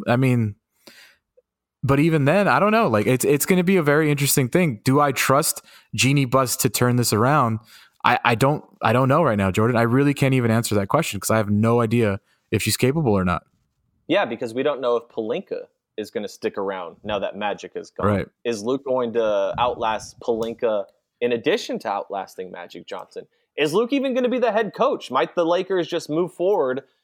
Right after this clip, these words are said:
Speaker 2: with a report? I mean, we were getting ready to do the podcast a little bit earlier, and then everything changed. But the very first thing I was gonna talk about in this podcast was the report that came out of E S P N before tonight's game, where it says the L A Lakers owner, Jeanie Buss, intends to let her front office of Ma-,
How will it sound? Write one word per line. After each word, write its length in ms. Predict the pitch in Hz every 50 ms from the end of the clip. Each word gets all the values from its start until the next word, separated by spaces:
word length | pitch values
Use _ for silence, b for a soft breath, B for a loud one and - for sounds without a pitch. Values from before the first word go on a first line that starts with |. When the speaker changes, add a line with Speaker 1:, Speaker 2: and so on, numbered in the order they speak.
| _ _ -
Speaker 2:
with 360 | - 131 151 147 143 139 - -
a 80 | - 135
report? 460 | 139 139 135 - - 208 240 226 -
I 60 | - 139
mean, 240 | 151 160 156 147
we 120 | 135 160 240
were 120 | 294 247
getting 240 | 170 165 151 143 139
ready 280 | 127 143 156 156 156 135
to 80 | 120 120
do 80 | 135 131
the 100 | 120 104
podcast 540 | - 147 170 214 196 - 160 120 - -
a 20 | 131
little 180 | 127 135 131
bit 120 | 113 110 117
earlier, 280 | 147 202 208 151 110 104
and 100 | 101 104
then 100 | 104 110
everything 460 | 104 156 190 208 160 - - 98 95
changed. 500 | - - 160 196 208 131 98 104 - - _ _ _ _ _ _ _ _ _ _ -
But 80 | - 196
the 80 | 214
very 220 | 196 226 262 311 285
first 180 | - 226 190
thing 160 | - 202 185 170
I 40 |
was 120 | 160 151 131
gonna 160 | 131 147 135
talk 260 | 127 - 180 226 254
about 180 | - 185 139 123
in 40 | 120
this 120 | 117 - -
podcast 460 | - 165 233 240 - - 117 120 -
was 140 | - 131 123
the 80 | 143 143
report 320 | 135 127 - 156 156 151 151
that 100 | 147 -
came 140 | - 160
out 140 | 156 147 143
of 40 | 147
E 80 | 165 165
S 180 | 147 143 - -
P 200 | - 135 127 151
N 120 | 226 320
before 260 | 311 - - - 107 95
tonight's 400 | - - 98 92 92 90 - -
game, 280 | - 95 95 107 139 135
where 160 | 117 120 135
it 120 | 143 - -
says 220 | 120 123 139 135
the 140 | - 139 - -
L 180 | 117 113 120 156
A 120 | 175 165
Lakers 500 | 123 104 104 107 - 113 117 160 165 - _ _ _ _ _ _ _ _ _ _ _ _ _ _ - -
owner, 280 | 135 139 135 139 156
Jeanie 300 | 147 123 127 131 147 160
Buss, 280 | 139 120 120 131 - -
intends 320 | 147 135 - 120 117 127 120
to 80 | 147
let 160 | 123 117 120
her 80 | 139 147
front 240 | - - 120 117 113
office 360 | 110 110 107 - 143 143 -
of 80 | 131 104
Ma-, 200 | 98 110 131